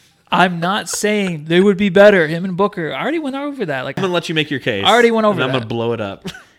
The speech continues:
Speaker 1: No, okay, so Josh Jackson. Would he be in the G League? Josh Jackson.
Speaker 2: Who knows? What if?
Speaker 1: Okay, so if we
Speaker 2: Josh
Speaker 1: have,
Speaker 2: Jackson
Speaker 1: if we have, if we have Luka last year, so for the first forty games, he played great.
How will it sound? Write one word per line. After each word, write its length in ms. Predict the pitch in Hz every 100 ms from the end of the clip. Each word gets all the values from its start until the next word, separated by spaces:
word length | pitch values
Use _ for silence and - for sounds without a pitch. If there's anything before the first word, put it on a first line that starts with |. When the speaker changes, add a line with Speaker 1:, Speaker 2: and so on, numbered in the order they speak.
| _ _ _ 185
Speaker 1:
No, 120 | 170
okay, 240 | 156 147
so 280 | 139 160 151
Josh 360 | 143 165 165 -
Jackson. 540 | 175 139 - 131 123
Would 160 | 170 185
he 160 | 190
be 300 | 190 165 160
in 60 | 160
the 60 | 143
G 180 | 160
League? 360 | 98 123 127 147 _ _ _ _ _
Josh 260 | 160 143
Jackson. 520 | - 131 117 - - 175 _ _ -
Speaker 2:
Who 60 |
knows? 380 | 113 135 120 - _ _ _ _ _
What 160 | - 113
if? 40 |
Speaker 1:
Okay, 260 | 135 147 147 _ - _
so 560 | - 185 175 156 - _
if 140 | 165
we 40 | 151
Speaker 2:
Josh 80 | 175
Speaker 1:
have, 120 | 208
Speaker 2:
Jackson 280 | 180 170 160
Speaker 1:
if 140 | 170
we 100 | 190 196
have, 340 | 202 214 -
if 180 | - 208
we 100 | 170
have 180 | 185 202
Luka 260 | 208 220
last 400 | 220 160 139 -
year, 340 | - 123 123 123
so 360 | - 151 143 131
for 140 | 156
the 80 | 147
first 260 | - 185
forty 240 | - 185 160
games, 320 | 143 135 131
he 80 | 165
played 240 | 151 139
great. 380 | 131 120 123 -